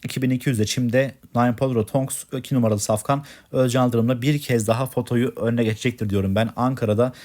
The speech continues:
e, Nine Podra Tonks daha önce bir birinciliği bulunuyor. Çim pistte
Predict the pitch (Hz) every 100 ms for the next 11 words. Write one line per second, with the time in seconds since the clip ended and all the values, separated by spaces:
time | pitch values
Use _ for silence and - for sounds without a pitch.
0 | - - 110 110 107 107 117 127 123 127
1 | 110 127 123 127 123 120 113 123 120 127
2 | 117 117 107 98 101 107 127 131 131 -
3 | _ _ _ _ _ _ _ - - 127
4 | 110 110 - 127